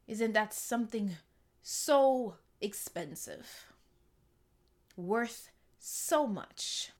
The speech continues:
And at what cost? And when you look at the cost, mm, that's, that's another one. Was the cost worth it? Peace comes when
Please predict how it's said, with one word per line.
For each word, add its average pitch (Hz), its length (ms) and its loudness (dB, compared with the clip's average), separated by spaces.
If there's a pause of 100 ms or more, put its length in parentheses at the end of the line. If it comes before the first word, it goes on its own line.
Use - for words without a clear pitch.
(440)
And 185 140 -2
at 165 160 -2
what 226 220 -4
cost? - 580 -8 (1500)
And 165 120 -10
when 170 140 -8
you 170 80 -8
look 196 220 -4
at 220 140 0
the 190 80 -6
cost, 170 580 -8 (800)
mm, 196 380 -2 (460)
that's, - 560 -4 (1300)
that's 220 240 4
another 214 360 2
one. 190 260 -8 (800)
Was 196 240 -2
the 190 60 -2
cost 247 440 2
worth 214 360 -4
it? - 280 -16 (3750)
Peace 247 260 -2
comes 220 400 0
when 190 280 -4